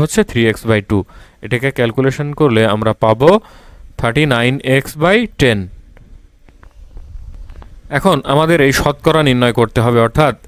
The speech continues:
এই মোট যে ফাইভ এক্স ছাত্রছাত্রী ছিল তার মধ্যে পায় না হচ্ছে থার্টি নাইন এক্স বাই টেন। তাহলে একজনের মধ্যে হচ্ছে থার্টি নাইন এক্স বাই টেন বাই ফাইভ এক্স এবং একশো জনের মধ্যে হচ্ছে এখানে একশো পার্সেন্ট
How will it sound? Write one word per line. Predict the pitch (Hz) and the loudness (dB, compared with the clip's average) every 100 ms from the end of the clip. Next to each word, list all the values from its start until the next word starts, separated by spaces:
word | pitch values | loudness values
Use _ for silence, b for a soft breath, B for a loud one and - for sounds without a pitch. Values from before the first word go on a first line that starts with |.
| 127 | -2
এই | 120 131 | 0 2
মোট | 143 139 - | 2 0 -2
যে | 151 - | -2 0
ফাইভ | 117 143 160 | 0 2 2
এক্স | 165 - | -2 -2
ছাত্রছাত্রী | 135 - 151 - 165 180 175 - | -4 0 -2 0 -2 0 -2 0
ছিল | 107 127 - B B B - | 2 2 0 B B B -2
তার | 127 147 | 0 0
মধ্যে | 156 147 165 165 - | 0 0 2 2 0
পায় | 123 120 | 0 2
না | 139 139 | 0 0
হচ্ছে | 151 - 185 - B B B | -2 0 -2 -2 B B B
থার্টি | 117 135 135 | -2 0 0
নাইন | 117 123 131 | 0 0 0
এক্স | - 151 | -2 -2
বাই | 170 240 - b b b _ - | 0 0 -4 b b b _ -4
টেন। | 135 120 101 - - b b b b - | 0 0 -2 -8 -20 b b b b -4
তাহলে | 147 151 | 0 2
একজনের | 127 135 151 160 | 0 0 2 2
মধ্যে | 165 156 170 165 | 0 2 2 2
হচ্ছে | 175 - 202 233 b b b - | 0 0 0 -2 b b b -4
থার্টি | 120 135 | 0 2
নাইন | 143 151 | 2 2
এক্স | 147 - | 0 0
বাই | 165 165 | 0 2
টেন | 180 190 | 0 2
বাই | 190 254 226 - | 0 0 -4 0
ফাইভ | 127 117 107 | 2 4 2
এক্স | - 131 | 0 0
এবং | 151 120 | 0 -2
একশো | - 131 | -2 0
জনের | 143 147 | 0 0
মধ্যে | 151 156 165 | 0 2 0
হচ্ছে | 170 196 156 | 0 0 -2
এখানে | 143 147 165 156 | -2 -2 -2 -2
একশো | 123 - 156 156 _ - | -4 0 0 0 _ -4
পার্সেন্ট | 123 117 165 170 | -4 -2 -2 -2